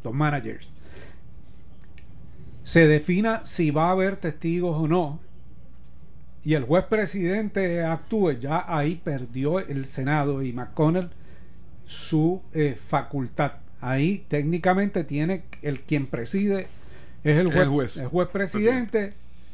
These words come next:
Speaker 1: y él determinará, de acuerdo a las reglas, cómo es que, eh, va a viabilizar
Speaker 2: El proceso.
Speaker 1: ese proceso.
Speaker 2: Ujú. Las
Speaker 1: Eh,
Speaker 2: reglas de juego.
Speaker 1: ¿y ellos votarán o no votarán?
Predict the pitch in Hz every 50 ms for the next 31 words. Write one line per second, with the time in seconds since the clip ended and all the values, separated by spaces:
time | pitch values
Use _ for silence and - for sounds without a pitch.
0 | - - - - - - - - - - 147 143 143 143 147 160 185 226 254 240
1 | 202 165 131 - 143 135 131 - 139 135 123 123 127 127 123 117 123 120 113 135
2 | 165 202 180 165 160 147 123 110 - 147 143 147 160 175 175 196 190 175 175 151
3 | 117 113 123 127 147 185 202 208 185 175 170 - - - - - - - - -
4 | - - - - - - - - - - - 151 147 156 175 185 185 170 - -
5 | 151 160 156 - 185 190 196 190 185 156 - 143 143 139 127 120 107 117 117 113
6 | 120 117 131 143 170 180 170 180 160 156 147 139 139 151 147 143 135 139 131 131
7 | 127 110 - - 165 160 151 131 - - - - - - - - - - - -
8 | - 113 104 - 120 110 - 110 - 147 151 147 - 175 160 - 151 139 - -
9 | 135 131 - - - 123 127 151 220 - - - - - - - - - - -
10 | - - - - - 104 139 147 139 170 175 190 170 156 160 147 127 113 147 156
11 | 165 175 196 247 233 196 196 185 - 151 143 147 175 233 277 320 285 185 165 156
12 | 165 185 202 220 220 180 143 117